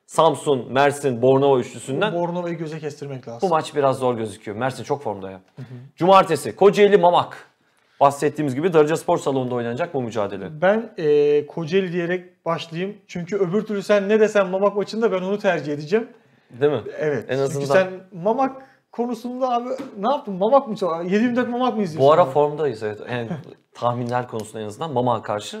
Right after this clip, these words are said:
Speaker 1: Ya Kocaeli kendi sahasında tabii ki çok formda. Mamak da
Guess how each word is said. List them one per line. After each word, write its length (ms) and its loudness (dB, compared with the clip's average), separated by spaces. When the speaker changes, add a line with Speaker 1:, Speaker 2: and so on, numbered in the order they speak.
Speaker 1:
Ya 160 0
Kocaeli 500 -4
kendi 240 0
sahasında 280 -4
tabii 160 0
ki 80 -8
çok 220 2
formda. 380 0
Mamak 340 4
da 100 2